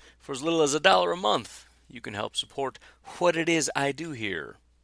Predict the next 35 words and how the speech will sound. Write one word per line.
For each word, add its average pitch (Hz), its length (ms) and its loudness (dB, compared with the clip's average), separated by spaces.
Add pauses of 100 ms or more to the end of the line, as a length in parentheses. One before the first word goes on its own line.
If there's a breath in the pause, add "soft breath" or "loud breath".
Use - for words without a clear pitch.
(480)
Packernet 139 400 2
dot 127 240 6
com 135 320 4
for 127 120 -6
your 120 120 -4
news, 120 220 -8
notes, 120 220 -6
and 120 80 -10
information. 117 500 -4
Be 110 60 -10
sure 113 140 -4
to 107 80 -8
check 110 240 -6
that 107 140 -2
out 107 120 2
if - 120 -12
you're 117 100 -4
ever 107 120 -8
wondering 107 360 -6
what's 107 160 -6
going 117 180 -6
on 113 120 -2
with 107 100 -12
the - 40 -20
Packers. 117 420 -2
There 117 100 -4
really, 131 460 -4
literally 127 760 0
is 107 140 -6
no 110 240 -4
reason 107 340 -6
to 98 80 -8
go 101 160 -6
anywhere 95 320 -8
else. - 300 -8